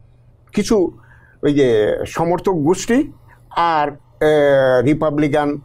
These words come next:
দলের পলিসি। রিপাবলিকানরা এবার চেয়েছিল যে do or die, we have to win the White House. White House should not be occupied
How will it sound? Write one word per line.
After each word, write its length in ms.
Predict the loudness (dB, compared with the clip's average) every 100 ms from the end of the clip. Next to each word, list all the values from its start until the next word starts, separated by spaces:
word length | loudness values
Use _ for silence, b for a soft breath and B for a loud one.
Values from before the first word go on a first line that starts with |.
| -6
দলের 640 | -4 0 0 2 2 0 -4 B B _
পলিসি। 460 | -2 -2 -2 -6 -8 -20 _ b b b -2
রিপাবলিকানরা 880 | -2 0 -2 0 0 0 2 0 -2 -16 -4
এবার 300 | -2 0 0 -2 -10 -20 -20 _ _ -2
চেয়েছিল 560 | 2 2 2 2 0 -2 B
যে 100 | -2
do 240 | 0 2 4
or 260 | 4 2
die, 380 | 0 0 0 -2 -6 B B B 0
we 100 | 2
have 240 | 2 -2
to 120 | 0 0 -2 -6 -8 0
win 160 | 2 2
the 120 | 0
White 340 | 0 -2 -2 -2
House. 380 | -4 -6 -12 -20 b b b b b -20 _
White 240 | -2 0
House 360 | 0 0 0 -2 -2
should 200 | -2 0
not 140 | 0
be 320 | 0 0 0 -2 B B -4
occupied 460 | -2 -2 0 0